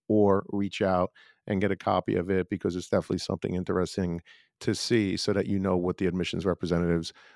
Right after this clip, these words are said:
are seeing about your high school on the other end. So,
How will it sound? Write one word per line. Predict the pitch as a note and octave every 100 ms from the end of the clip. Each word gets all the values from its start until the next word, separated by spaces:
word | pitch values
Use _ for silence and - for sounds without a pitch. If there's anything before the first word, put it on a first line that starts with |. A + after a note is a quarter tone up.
| -
are | G2+
seeing | - - C#3+ G#2
about | G2 G2
your | -
high | F2+ F#2
school | - F2+
on | E2
the | E2+
other | E2 E2+
end. | F2 D#2+ E2+ - - _ _
So, | - C#3+ C3 C3